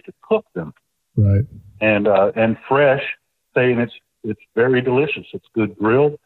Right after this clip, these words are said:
Speaker 1: You can take a Spanish mackerel and steak him like you would a king, cook him on the grill with some olive, olive oil and that sort of thing.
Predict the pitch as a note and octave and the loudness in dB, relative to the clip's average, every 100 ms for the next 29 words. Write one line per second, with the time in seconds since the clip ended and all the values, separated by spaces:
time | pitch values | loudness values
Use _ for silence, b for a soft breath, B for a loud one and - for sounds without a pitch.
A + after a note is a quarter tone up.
0 | _ - A#2 C#3 C3 G#2 - C3 C3 B2 | _ -8 -4 -2 -2 -6 -4 0 0 0
1 | B2 B2 C3+ - B2+ G2+ F2 - A2+ - | -2 0 0 -2 -2 -2 -4 -2 0 0
2 | C#3 C3+ A2+ - G#2+ A2+ - - C3 D3 | 0 0 0 -2 -2 -2 -2 -2 0 2
3 | E3+ - _ _ - C#3 - B2+ A#2 G#2 | 0 -6 _ _ -4 -2 0 0 0 0
4 | A#2 B2 C#3+ G2+ - F#2+ A2 C3+ C3 B2+ | 0 2 2 0 -4 -2 2 2 0 -4
5 | _ _ _ B2+ C#3+ C3 C#3 D3+ A2+ B2+ | _ _ _ 0 0 2 2 2 0 -2
6 | C3+ C3+ B2+ A#2+ D3 E3 | -2 -4 -4 -2 -2 0